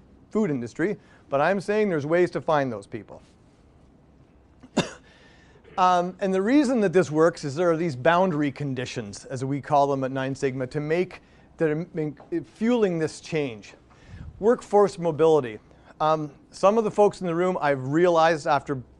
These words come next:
playing in mining now for a li-, about a year, if you're in mining, you may stay. But what I'm noticing in other industrial sectors, lots more mobility. I think as more technology comes into mining, you're gonna see lots more mobility.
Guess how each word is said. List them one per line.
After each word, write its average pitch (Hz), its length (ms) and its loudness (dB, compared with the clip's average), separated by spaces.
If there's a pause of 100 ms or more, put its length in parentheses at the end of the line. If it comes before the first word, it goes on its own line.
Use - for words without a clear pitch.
playing 175 240 -2
in 151 100 -4
mining 143 320 -4
now 139 180 -2
for 131 180 -6
a 117 60 -6
li-, 131 160 -8 (100)
about 143 240 -2
a 135 40 -2
year, 135 380 -6 (880)
if 165 160 -2
you're 185 160 2
in 208 120 2
mining, 185 380 2
you 156 100 -4
may 143 160 -2
stay. - 380 -12 (960)
But 160 120 2
what 170 120 4
I'm 165 120 0
noticing 190 440 2
in 165 80 0
other 226 240 4
industrial 156 380 0
sectors, 135 200 -6
lots 165 360 2
more 151 160 0
mobility. 143 480 0
I 123 100 -8
think 220 240 -2
as 165 140 -2
more 170 180 0
technology 170 580 0
comes 156 280 -4
into 135 140 -4
mining, 131 500 -4
you're 143 120 -6
gonna 160 160 -4
see 151 220 -8
lots 143 340 -2
more 170 320 0
mobility. 107 560 -8